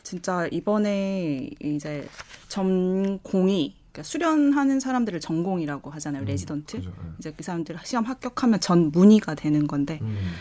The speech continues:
Speaker 1: 근데 이제 내년도 이 전공의, 전문의가 될 전공의 그 지원율 발표가 얼마 전에 이제 다 났는데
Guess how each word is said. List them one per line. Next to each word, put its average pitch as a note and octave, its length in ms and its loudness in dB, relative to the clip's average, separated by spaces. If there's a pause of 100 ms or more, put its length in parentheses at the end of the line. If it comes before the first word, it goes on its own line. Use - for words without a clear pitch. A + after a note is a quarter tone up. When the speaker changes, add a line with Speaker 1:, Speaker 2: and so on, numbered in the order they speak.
(280)
Speaker 1:
근데 E3+ 260 -2
이제 D#3+ 280 2
내년도 G#3 560 10
이 E3 160 6
전공의, F3+ 760 8
전문의가 G#3 500 10
될 G#3+ 340 6
전공의 F#3 840 4 (680)
그 C3+ 420 -2
지원율 A3+ 420 8
발표가 D#3+ 460 0
얼마 F3 260 6
전에 D3+ 260 0
이제 C#3 220 -6 (180)
다 D#3 160 -8 (320)
났는데 E3+ 680 2